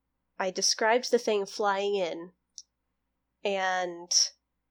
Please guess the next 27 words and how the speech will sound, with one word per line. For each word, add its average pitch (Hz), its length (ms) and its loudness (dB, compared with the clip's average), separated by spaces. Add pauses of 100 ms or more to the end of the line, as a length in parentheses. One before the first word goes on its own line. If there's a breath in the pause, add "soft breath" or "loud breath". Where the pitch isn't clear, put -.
(1300)
the 196 120 -4
bard 202 640 2 (120)
says, 180 460 -4 (140)
"Hey, 359 260 4
how - 220 0
high 359 260 4
up 349 120 0
is - 140 -4
it?" - 220 -8 (1040)
And 240 80 2
I'm 220 80 0
like, 220 260 2
"Oh, 311 240 4
you 311 200 -2
know, 226 380 2 (300 loud breath)
like, 220 280 2
probably 277 500 0
maybe, 220 840 -2 (160)
um, 185 580 -2 (300)
maybe, 262 400 -2
like, 208 220 0
two 247 160 -2
hundred 247 240 -4
feet. 247 320 -8
It's, 196 260 -4
it's 214 200 -6
definitely, 202 580 -2